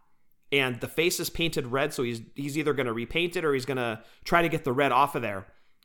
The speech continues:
But he's in need of a loose Andre, and he's in need of a loose Brock. So if you've got me on Facebook, cool. Uh, otherwise, Jeff, if you wouldn't mind fielding the Twitter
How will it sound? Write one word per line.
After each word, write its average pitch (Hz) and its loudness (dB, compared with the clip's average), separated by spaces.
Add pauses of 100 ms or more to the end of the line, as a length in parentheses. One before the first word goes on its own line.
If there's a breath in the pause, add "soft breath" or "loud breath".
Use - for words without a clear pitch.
But 127 0
he's 147 -2
in 202 4
need 208 4
of 196 8
a 202 6
loose 196 2
Andre, 156 2
and 143 -2
he's 127 -2
in 143 -2
need 160 0
of 143 0
a 139 0
loose 143 -2
Brock. 120 -2 (580)
So 139 4 (180)
if 143 -4
you've 131 -8
got 190 8
me 214 2
on 196 4
Facebook, 185 0 (120)
cool. 190 4 (320 soft breath)
Uh, 143 8
otherwise, 170 6
Jeff, 175 0
if 151 -8
you 165 -2
wouldn't 170 2
mind 156 0
fielding 160 0
the 143 -2
Twitter 165 -2